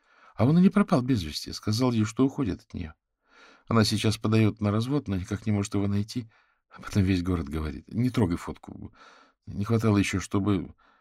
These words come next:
ты и эту измазал». Карвер смущённо отдёрнул руку.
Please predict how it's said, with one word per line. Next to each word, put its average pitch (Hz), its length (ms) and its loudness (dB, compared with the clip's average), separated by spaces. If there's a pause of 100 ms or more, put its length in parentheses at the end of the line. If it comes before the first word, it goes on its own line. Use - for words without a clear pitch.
(480)
ты - 100 4
и 107 200 6
эту 80 200 -4
измазал». 73 440 -8 (360)
Карвер 82 360 -2
смущённо 78 540 -4
отдёрнул 76 520 -8
руку. - 320 -18